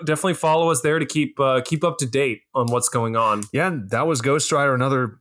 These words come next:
Speaker 2: you know, glorious. We got Nick Cage as a superhero at least, which I'm, which I'm glad about.
Speaker 1: Absolutely, I couldn't be happier. And hon-, honestly, that is,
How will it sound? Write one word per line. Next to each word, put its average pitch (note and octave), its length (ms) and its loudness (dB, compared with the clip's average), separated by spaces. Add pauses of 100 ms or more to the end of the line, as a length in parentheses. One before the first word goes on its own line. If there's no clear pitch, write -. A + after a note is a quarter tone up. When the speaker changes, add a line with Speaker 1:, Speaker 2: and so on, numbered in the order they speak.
Speaker 2:
you C3 100 -2
know, G#2 200 0 (300)
glorious. C#3+ 680 2
We D3 80 -2
got G3 220 0
Nick G3 160 -6
Cage E3+ 280 0
as B2+ 140 0
a A2 60 0
superhero F#2 1080 -2
at F#2+ 200 -4
least, G2 400 -2
which G#2+ 120 -6
I'm, G#2 280 -4
which A#2+ 120 -4
I'm B2+ 140 -2
glad A2 380 -2
about. F2+ 420 -4 (920)
Speaker 1:
Absolutely, B2 720 0
I C#3+ 220 2
couldn't D#3 320 0
be C3 120 0
happier. A#2+ 600 -2
And D3 220 0
hon-, D#3+ 300 4
honestly, G3+ 520 0
that D3 300 0
is, D#3+ 300 -2